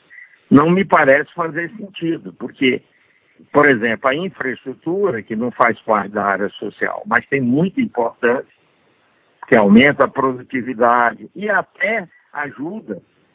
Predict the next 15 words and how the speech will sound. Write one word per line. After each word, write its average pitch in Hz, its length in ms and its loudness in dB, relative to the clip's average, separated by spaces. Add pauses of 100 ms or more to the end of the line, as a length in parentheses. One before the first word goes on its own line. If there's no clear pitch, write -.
(240)
na 123 160 0
dis-, 117 300 -10
nas 123 220 -2
questões 131 500 0
da 113 80 -2
distribuição 120 840 -4
de 120 160 4
renda 104 520 2
e, 123 340 -4
e - 20 -4
redução 120 560 0
da 113 160 0
pobreza, 139 580 2 (800)
ela 135 360 4
tá, 190 200 -6